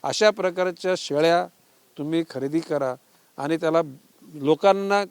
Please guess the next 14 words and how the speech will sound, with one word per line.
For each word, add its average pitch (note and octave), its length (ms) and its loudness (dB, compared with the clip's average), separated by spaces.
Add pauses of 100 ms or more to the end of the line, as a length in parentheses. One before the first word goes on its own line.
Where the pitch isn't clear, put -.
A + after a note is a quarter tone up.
जागृत D#3+ 300 2 (100)
करा. C#3+ 220 0 (320)
एक F3+ 160 -6
असा F#3 160 0
कलर G3 300 6
ठेवा E3 240 2
त्याच्या, D#3+ 220 -4 (240)
वा E3+ 120 4
ह्या E3+ 180 6
देवाच्या F3 400 4
शेळ्या C3 220 -6
आहेत. - 400 -20
देवाचे F3 260 0
म्हणजे F3+ 280 -6